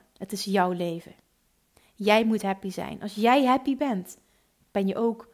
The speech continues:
voor een ander de beste persoon. Om die persoon te helpen, dan ben je de beste versie van jezelf. En daardoor ben je ook het beste voor een ander. Leer ook, train jezelf om steeds minder aan te trekken wat een ander van je vindt.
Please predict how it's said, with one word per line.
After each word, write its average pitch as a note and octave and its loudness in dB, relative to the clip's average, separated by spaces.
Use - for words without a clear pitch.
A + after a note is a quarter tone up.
voor A3 -4
een G#3+ -4
ander F#3 -4
de F3 -8
beste F#3 -6
persoon. - -10
Om G3 -6
die G3 -8
persoon G3 -8
te F#3+ -8
helpen, G#3 -2
dan G3+ -6
ben F#3 -4
je F3 -8
de F#3+ -8
beste G3 -4
versie F3+ -8
van F3+ -10
jezelf. A#3 0
En G3 -10
daardoor F#3 -6
ben F#3 -4
je F#3 -4
ook G#3 -6
het F#3+ -10
beste G3+ -6
voor F3+ -10
een E3+ -10
ander. F3 -12
Leer A#3+ 4
ook, G3 -4
train B3 0
jezelf F#3 -4
om G#3 -8
steeds A3 -6
minder G#3 -4
aan G3 -10
te G3 -14
trekken - -12
wat F3+ -12
een F#3 -10
ander F#3+ -8
van F3 -12
je F3 -10
vindt. F3 -14